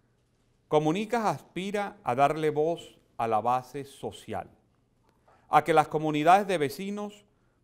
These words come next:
puedan decir las cosas que piensan sobre sí mismas y sobre el resto de la sociedad sin cortapisas, con sus propios dispositivos comunicacionales.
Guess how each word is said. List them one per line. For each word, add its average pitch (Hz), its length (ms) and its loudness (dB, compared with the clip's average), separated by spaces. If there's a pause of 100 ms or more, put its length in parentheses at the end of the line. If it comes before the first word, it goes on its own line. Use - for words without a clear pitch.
puedan 170 300 4
decir 156 320 -4
las 165 180 0
cosas 170 340 -4
que 131 160 -6
piensan 165 600 -6
sobre 117 320 -6
sí 156 160 -12
mismas 147 580 -10 (460)
y 127 100 -10
sobre 127 280 2
el 117 80 2
resto 143 480 -4
de 131 80 -2
la 113 80 0
sociedad 120 600 -6 (680)
sin 131 220 -4
cortapisas, 120 760 -4 (680)
con 139 160 0
sus 135 180 -8
propios 170 720 -2
dispositivos 131 960 -8 (280)
comunicacionales. 98 960 -6